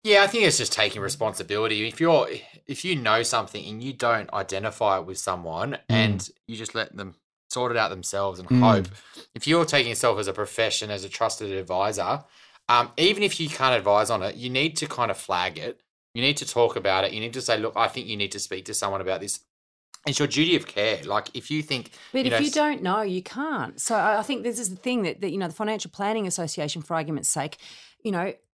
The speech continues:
Speaker 3: really, I think they should be including property education so that their planners can be aware of these conversations that need to be had to pr-, to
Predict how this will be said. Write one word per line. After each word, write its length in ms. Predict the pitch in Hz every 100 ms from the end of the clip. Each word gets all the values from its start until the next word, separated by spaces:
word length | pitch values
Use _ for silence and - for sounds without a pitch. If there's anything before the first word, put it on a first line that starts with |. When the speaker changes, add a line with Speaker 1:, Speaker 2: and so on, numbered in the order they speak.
| _ _ -
Speaker 3:
really, 460 | 220 359 349 165
I 80 | 226
think 320 | 233 214 208
they 120 | 214 208
should 220 | - 208
be 180 | 190 196
including 600 | 190 - 226 262 165 185
property 500 | - 233 254 294 202
education 720 | - - 165 147 - 180 294 - _ _ -
so 160 | 240 220
that 120 | 196
their 80 | 196
planners 400 | 233 226 226 226
can 120 | 190
be 220 | 202 - _
aware 560 | 220 254 226 247 254 262
of 260 | - 220 -
these 160 | 214
conversations 640 | - 202 185 185 175 175 -
that 80 | 165
need 180 | 160 170
to 80 | 156
be 140 | 156
had 400 | 131 180 165 196
to 140 | - 185
pr-, 160 | 220 -
to 260 | - 190